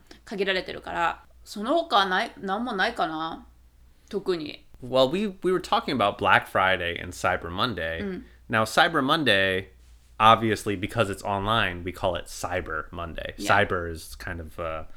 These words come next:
Speaker 2: technology word,
Speaker 1: うん。
Speaker 2: right? And you said earlier we should call it Red Friday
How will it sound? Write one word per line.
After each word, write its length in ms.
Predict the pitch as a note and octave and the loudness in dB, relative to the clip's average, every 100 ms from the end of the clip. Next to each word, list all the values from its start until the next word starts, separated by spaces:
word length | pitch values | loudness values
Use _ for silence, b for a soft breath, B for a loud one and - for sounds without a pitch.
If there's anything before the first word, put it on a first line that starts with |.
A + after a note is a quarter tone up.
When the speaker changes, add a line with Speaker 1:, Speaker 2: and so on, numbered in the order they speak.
| b b b | b b b
Speaker 2:
technology 600 | - - G#2+ G2+ F#2 F2+ | -6 2 2 2 -2 -6
word, 360 | D#2+ E2 - - - | -4 -4 -6 -10 -12
Speaker 1:
う 60 | G#3 | -8
ん。 260 | F#3+ F#3 - - | -8 -10 -12 -2
Speaker 2:
right? 300 | F#2 F#2 A#2 - B B B - | 0 0 -2 -12 B B B 2
And 320 | A#2 A2+ A2 | 2 2 -2
you 160 | B2+ D#3 | -4 -2
said 220 | D#3+ C3 | 2 4
earlier 360 | A#2 B2+ G2 F2+ | 4 4 2 -2
we 80 | - | -6
should 140 | F#2+ G#2 | -8 -4
call 180 | G2 | -2
it 60 | F2 - | -4 -2
Red 200 | G2 F#2+ | 2 2
Friday 460 | - F2+ F2 - | 2 0 2 -2